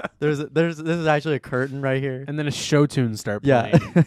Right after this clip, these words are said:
Speaker 2: <laughs>
Speaker 1: And someone comes walking down a long flight of stairs, and there's girls dancing on the
Speaker 2: Yeah,
Speaker 1: side.
Speaker 2: and then there's, there's a,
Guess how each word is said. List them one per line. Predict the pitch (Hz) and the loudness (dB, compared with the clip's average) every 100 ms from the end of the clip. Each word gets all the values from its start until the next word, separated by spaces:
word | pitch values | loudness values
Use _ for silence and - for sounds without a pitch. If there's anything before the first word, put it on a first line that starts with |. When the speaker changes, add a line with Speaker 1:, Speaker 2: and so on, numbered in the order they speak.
| - | 2
Speaker 2:
<laughs> | 151 | -4
Speaker 1:
And | 127 127 | -2 -10
someone | - 143 | -8 -8
comes | 139 156 135 | -4 -4 -2
walking | 131 151 | -2 0
down | 147 | 0
a | 127 | 0
long | 120 120 139 | 0 -2 -4
flight | - 143 | -4 -4
of | 135 | -4
stairs, | - 131 135 | -4 -2 -2
and | 139 | -2
there's | 117 | -6
girls | 110 120 127 113 | -4 0 0 0
dancing | 113 101 110 | -4 -6 -8
on | 101 | -8
the | 98 | -6
Speaker 2:
Yeah, | 131 | -4
Speaker 1:
side. | 117 98 | -2 -2
Speaker 2:
and | 127 | -6
then | 143 139 | -8 -6
there's, | 135 131 117 | -4 -4 -6
there's | - 131 127 | 0 2 4
a, | 123 | 2